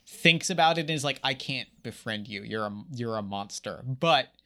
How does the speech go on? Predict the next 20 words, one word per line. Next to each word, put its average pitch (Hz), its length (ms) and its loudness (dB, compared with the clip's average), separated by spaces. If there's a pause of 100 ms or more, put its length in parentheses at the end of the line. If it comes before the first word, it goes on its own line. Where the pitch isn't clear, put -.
(140)
she 175 260 4
appeals, 160 720 2
she 175 200 2
does 160 260 2
the 175 100 2
one 151 300 0
thing 143 300 0
that 127 180 0
I 120 80 2
think 127 280 -6 (160)
Nostradamus 135 840 0 (100)
could 139 400 -4
not 127 280 2 (220)
there's, 170 220 6
there's 147 340 0
a 143 60 0
future 196 400 2
that 175 120 -2
Nostradamus 135 600 0
saw. - 400 -4